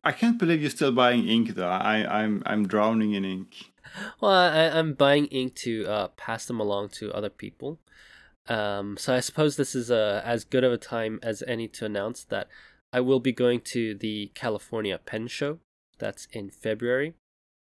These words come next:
Speaker 2: I don't think we talked about this show, but there used to be a different pen show called the L A Pen Show. And, um, and this year, the,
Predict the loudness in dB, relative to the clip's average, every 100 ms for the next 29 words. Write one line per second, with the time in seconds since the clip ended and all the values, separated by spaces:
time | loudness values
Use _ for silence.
0 | _ _ -20 -6 -6 -4 -4 -6 -4 -4
1 | -2 -4 -4 -6 -8 -6 -6 -6 -8 -10
2 | -20 -16 -8 -6 -6 -4 -4 -2 -2 -4
3 | -10 -8 -8 -6 -8 -10 -8 -8 -8 -6
4 | -4 0 0 -2 -6 -12 -12 -12 -14 -16
5 | -20 -20 -20 _ _ -6 -4 -4 -4 -6
6 | -8 -10 -8 -6 -4 -6 -6